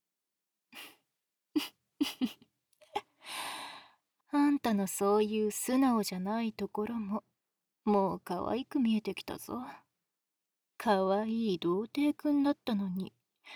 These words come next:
セックスの意味を知った立派な男になっちまったなあ。あたしも、あんたの性器、たっぷり味わわせてもらったよ。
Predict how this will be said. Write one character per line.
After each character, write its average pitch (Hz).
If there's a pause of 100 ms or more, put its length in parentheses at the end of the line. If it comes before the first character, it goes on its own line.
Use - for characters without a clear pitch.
(640)
セ 311
ッ 311 (100)
ク -
ス 269
の 233
意 240
味 240
を 196
知 -
っ - (160)
た 214
立 170 (140)
派 196
な 240
男 311
に 359
な 285
っ -
ち -
ま 196
っ -
た -
な 262
あ。 226 (1160)
あ 180
た 214
し -
も、 214 (640)
あ 320
ん 311
た 269
の 240
性 262 (100)
器、 175 (340)
た 196
っ - (320)
ぷ 247
り 208
味 196
わ 247
わ 277
せ 277
て 214
も 202
ら 226
っ - (120)
た 262
よ。 262